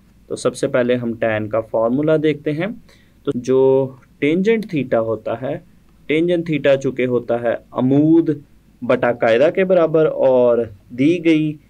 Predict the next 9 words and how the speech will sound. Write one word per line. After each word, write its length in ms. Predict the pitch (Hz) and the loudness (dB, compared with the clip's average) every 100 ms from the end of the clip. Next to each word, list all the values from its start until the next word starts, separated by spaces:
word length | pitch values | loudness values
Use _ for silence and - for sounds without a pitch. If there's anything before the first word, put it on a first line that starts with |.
| _ - | _ -4
जो 140 | 123 | 0
मुसल्लस 560 | 123 123 120 110 107 123 | 0 0 0 0 0 0
है, 120 | 120 | 0
जो 120 | 120 | 0
हमने 280 | 117 113 113 110 110 - _ | -4 -4 -4 -4 -8 -14 _
कामतुज़ाविया 800 | 117 117 117 117 110 113 107 110 | -2 0 0 -2 0 0 0 -2
मुसल्लस 500 | 110 110 113 110 110 | -6 -4 -4 -4 -4
बनाई 320 | 113 107 104 117 | -4 -4 -6 -6
है, 180 | 135 | -8